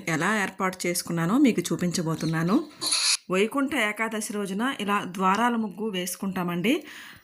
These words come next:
అందుకే నేను ఇలా ద్వారాల ముగ్గు వేసుకొని చక్కగా రంగులతో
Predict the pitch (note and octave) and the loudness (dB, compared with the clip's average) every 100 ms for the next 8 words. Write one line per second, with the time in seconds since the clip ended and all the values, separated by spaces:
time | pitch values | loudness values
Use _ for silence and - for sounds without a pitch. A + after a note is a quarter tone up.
0 | _ - G3 G3 A#3 A3+ G3 F#3 G3 F3+ | _ 0 2 4 4 4 4 2 0 0
1 | F3 F3+ G#3 G#3 F3+ F3 F3+ - F3+ G3+ | 0 2 0 -2 -6 -6 -6 -8 -6 -2
2 | D4 G3+ - F#3+ F3+ A3 A3 F3+ F#3+ G3 | -2 -2 -2 -2 0 0 0 0 0 0
3 | G#3 A#3+ | 0 -2